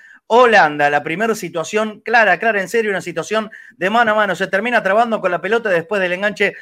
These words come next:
Ahora la rechaza el jugador de Senegal. No me pidan los nombres. Ah, pará, hablando de nombres, y los saludo a José Ceneice también, a José Salvatierra, a Luca R K T.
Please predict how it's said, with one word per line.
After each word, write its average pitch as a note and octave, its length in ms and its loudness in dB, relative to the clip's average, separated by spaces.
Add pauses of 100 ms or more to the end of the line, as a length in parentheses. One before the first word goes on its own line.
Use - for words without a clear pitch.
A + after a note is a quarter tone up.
(160)
Ahora F#3 220 0
la E3+ 80 2
rechaza D3+ 680 -2
el C#3+ 140 -8
jugador D3+ 320 -2
de D3+ 100 -4
Senegal. C3+ 380 -4
No C3+ 80 -6
me C#3+ 120 -6
pidan E3+ 240 -4
los D3+ 80 -4
nombres. E3 360 -4 (160)
Ah, D4+ 120 -2
pará, A3+ 180 2
hablando D#4+ 360 -2
de G3+ 100 -2
nombres, A#2 480 -6
y B2+ 60 -14
los C3+ 200 -10
saludo C#3+ 260 -4
a C#3 40 -10
José C3+ 240 -14
Ceneice D#3 520 -6
también, D#3 380 -6 (260)
a C#3+ 100 -8
José D3+ 280 -8
Salvatierra, E3+ 880 -4
a B2+ 140 -4
Luca D#3+ 460 -4
R D#3+ 440 -4
K D3 160 -4
T. G3+ 220 -4